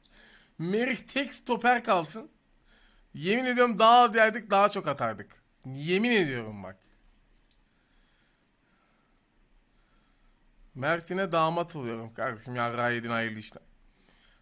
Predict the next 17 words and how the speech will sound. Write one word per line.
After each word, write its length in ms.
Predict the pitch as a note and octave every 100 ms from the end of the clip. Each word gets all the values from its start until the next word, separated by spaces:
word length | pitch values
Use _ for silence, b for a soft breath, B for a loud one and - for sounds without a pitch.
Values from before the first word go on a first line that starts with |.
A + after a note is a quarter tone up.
| _
Maç 380 | A#2+ D#3 G3 F#3
mı 80 | D3+
izlenecek? 500 | B2 A#2 A2 G#2 F3+
Yok 180 | F#3+
kanka, 300 | G3 G3 G#3+
bugün 200 | E3 E3+
maç 260 | F3+ F#3+ F#3+
yok. 180 | A3 -
Yarın 340 | E3 F3+ E3+
var. 120 | B2
Yarın 320 | A#2 C#3 D3 D3
takılacağız. 680 | C#3+ C3+ B2+ C3+ A#2 - - _ _ _ _ _ _ _ _ _ _ b b b b b b _ _ _ D3
Abi 260 | E3 E3
Mehdi 400 | E3+ F3 E3+ -
ilk 200 | F#3 F3+
maçına 420 | E3+ D#3+ E3 E3
çıktı. 460 | D#3+ - - D#3 B2